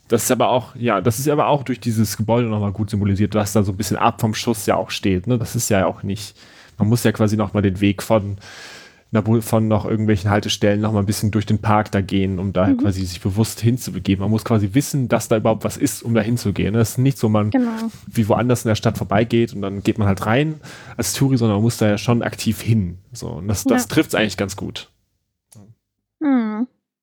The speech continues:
Speaker 2: Harter Cut, aber aktiv hingehen. <laughs> Genau.
Speaker 1: <laughs>
Speaker 2: Ähm, ich bin aktiv mal auf einen anderen Flohmarkt gegangen.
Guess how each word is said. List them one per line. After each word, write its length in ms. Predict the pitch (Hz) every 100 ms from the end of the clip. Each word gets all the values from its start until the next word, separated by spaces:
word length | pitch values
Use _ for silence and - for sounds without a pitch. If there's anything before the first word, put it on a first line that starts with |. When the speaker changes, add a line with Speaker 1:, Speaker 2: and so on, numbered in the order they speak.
| _ _ _ -
Speaker 2:
Harter 440 | - 302 311 311 302
Cut, 440 | 254 311 311 - -
aber 260 | 262 -
aktiv 520 | 254 - - 269 277
hingehen. 680 | - - 254 247 220 190 294 - -
<laughs> 160 | -
Genau. 300 | 233 - -
Speaker 1:
<laughs> 480 | 403 - 427 392 - - - 208 - - -
Speaker 2:
Ähm, 600 | - 277 277 285 285 277 - _ _ -
ich 260 | 339 - -
bin 260 | 320 320 -
aktiv 640 | - 254 - - 302 302 - -
mal 380 | 233 226 240 -
auf 180 | 220
einen 300 | - 214 208 -
anderen 400 | 240 277 277 233
Flohmarkt 560 | - 233 254 196 185 -
gegangen. 840 | - - - 233 208 - -